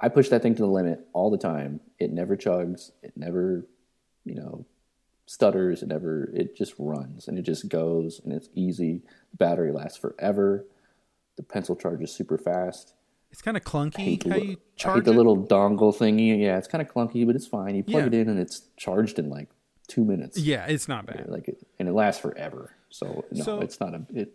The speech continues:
Speaker 1: really not a big deal.
Speaker 2: So
Speaker 1: Love
Speaker 2: I,
Speaker 1: that
Speaker 2: I,
Speaker 1: thing.
Speaker 2: I think the iP-, iPad Air four is for pretty much anyone that doesn't, that wants a little more power than the iP-, than the O G iPad.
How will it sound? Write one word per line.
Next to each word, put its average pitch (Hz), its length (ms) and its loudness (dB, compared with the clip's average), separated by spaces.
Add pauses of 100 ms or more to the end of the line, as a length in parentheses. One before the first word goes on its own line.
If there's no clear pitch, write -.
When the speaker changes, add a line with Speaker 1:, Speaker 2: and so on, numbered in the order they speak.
Speaker 1:
really 90 160 -2
not - 120 -12
a - 20 -18
big - 140 -14
deal. - 240 -16
Speaker 2:
So 196 180 -6
Speaker 1:
Love 185 120 -6
Speaker 2:
I, 185 160 0
Speaker 1:
that - 180 -10
Speaker 2:
I, 196 140 -2
Speaker 1:
thing. 277 120 -10
Speaker 2:
I 214 120 -4
think 233 260 -8
the 196 60 -6 (200)
iP-, - 240 -16
iPad 170 480 -10
Air 147 160 -10
four 117 520 -8
is 131 260 -6
for 113 580 -10 (420)
pretty 247 240 -6
much 190 300 -6
anyone 156 360 -6
that 127 220 -6
doesn't, 131 540 -10 (100)
that 135 160 -6
wants 143 240 -6
a 139 60 -6
little 139 180 -4
more 127 140 -8
power 131 340 -8
than 123 140 -8
the 110 80 -8
iP-, 113 300 -14
than 135 180 -2
the 123 140 -6
O 123 120 -8
G 117 180 -10
iPad. 110 460 -14